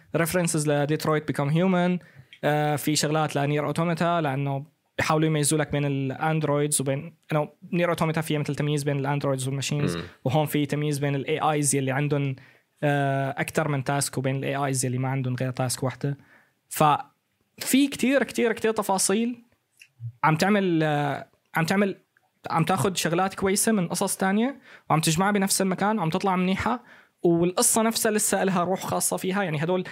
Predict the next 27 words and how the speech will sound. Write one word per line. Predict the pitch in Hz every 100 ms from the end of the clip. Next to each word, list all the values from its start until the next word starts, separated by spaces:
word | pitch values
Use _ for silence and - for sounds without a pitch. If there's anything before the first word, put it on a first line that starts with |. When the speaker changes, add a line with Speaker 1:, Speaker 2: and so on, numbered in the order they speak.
| - -
Speaker 1:
يعتبروا | 151 202 202 170
هومجز | 175 196 175 165
أكتر | 170 - 202 180
من | 165
إنه | 165 160
والله | 160 160
عم، | 151 151 143 - _ _ _ -
عم | 156
تسرقهم | - 185 175 165
مثل | 156 156
ما | 151
هنن | 151 151
وعم | 143
تاخدهم | 143 139 151
مثل | 147 151
ما | 139
هنن | 151 165 196 - _ -
وعم | 143
تعتمد | 143 143 160 143
عليهم. | 143 147 170 196 - _ _ _ _ _ -
آه، | 165 165 165 165 165 160 160 160 - _ _
يه، | 196 220 -
وهذا | 160 254 320
كله، | 269 208 208 262 - _ _ _ _ _ _ 175
آه، | 160 160
البيسنج | 165 185 185 196
ممتاز. | 170 175 262 277